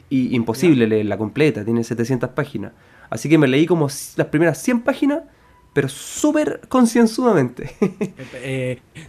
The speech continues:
Speaker 2: esperemos que tus alumnos que te escuchan en el podcast no lleguen hasta esta parte, que lleguen, escuchen la primera media hora. <laughs>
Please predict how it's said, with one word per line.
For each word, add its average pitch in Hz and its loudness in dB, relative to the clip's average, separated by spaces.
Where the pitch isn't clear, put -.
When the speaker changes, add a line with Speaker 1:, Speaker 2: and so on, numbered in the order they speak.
Speaker 2:
esperemos 156 -6
que 165 -6
tus 156 -4
alumnos 165 -4
que 160 -14
te 139 -14
escuchan - -12
en 160 -10
el 151 -10
podcast 170 -12
no 151 -10
lleguen 147 -8
hasta - -12
esta - -14
parte, 120 -14
que 117 -12
lleguen, 135 -10
escuchen 151 -12
la 139 -6
primera 143 -6
media 127 -6
hora. - -6
<laughs> 147 -12